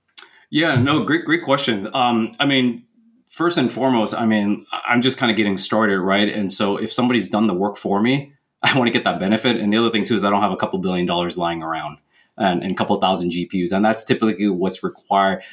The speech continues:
to do some of these large scale training, right? And so the, you know, probably the misconception, I think Frank even recently blogged about this, was that while you can definitely, there's a lot of talk about these trainings, thousands of G P Us, there's only gonna be so many companies doing that, right?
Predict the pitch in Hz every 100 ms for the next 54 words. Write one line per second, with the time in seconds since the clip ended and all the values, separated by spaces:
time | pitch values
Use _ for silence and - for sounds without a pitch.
0 | - - 101 104 95 95 98 95 87 90
1 | 92 95 - - 101 87 85 - 98 92
2 | 78 76 87 - 180 - 190 - - -
3 | - 98 101 95 92 - - - 110 98
4 | - 131 117 98 123 - 101 104 107 92
5 | 98 107 - - 110 107 107 95 92 -
6 | 101 101 90 - 98 135 117 85 - 92
7 | - 95 90 87 - - - _ _ _
8 | _ 120 123 127 110 127 160 143 110 104
9 | 107 127 - - 113 107 101 98 90 -
10 | - 110 113 113 107 - 98 104 107 101
11 | 85 - 95 - 113 117 104 - - -
12 | 135 196 165 127 - 131 123 110 123 110
13 | 110 90 - 95 98 101 78 73 90 95